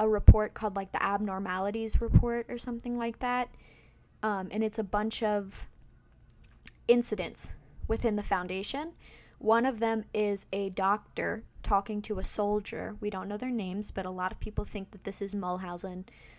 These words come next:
um, talking about the brutal murder of the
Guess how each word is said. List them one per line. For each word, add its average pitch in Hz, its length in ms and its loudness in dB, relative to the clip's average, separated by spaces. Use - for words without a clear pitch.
um, 196 400 -4
talking 220 480 4
about 196 420 -2
the 214 140 4
brutal 220 460 8
murder 190 520 -2
of 214 160 0
the 208 100 -2